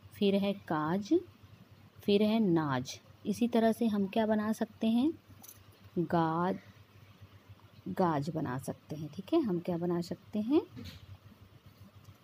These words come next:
गाज बना सकते हैं।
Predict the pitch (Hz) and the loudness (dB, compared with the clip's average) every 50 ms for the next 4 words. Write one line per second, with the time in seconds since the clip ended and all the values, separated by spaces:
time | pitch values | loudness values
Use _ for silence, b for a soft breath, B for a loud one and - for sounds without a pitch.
0 | - - - - - - - - - - - - - - - - - 185 175 190 | -20 -20 -20 -20 -20 -20 -20 -20 -20 -20 -20 -20 -20 -20 -12 -8 -8 -2 0 0
1 | 170 160 156 156 160 160 165 156 139 131 143 - - - - - - - 170 160 | 2 2 0 0 -2 -2 -2 -2 -2 -4 -6 -8 -10 -12 -14 -12 -12 -10 -10 -8
2 | 170 165 165 170 | -8 -10 -10 -12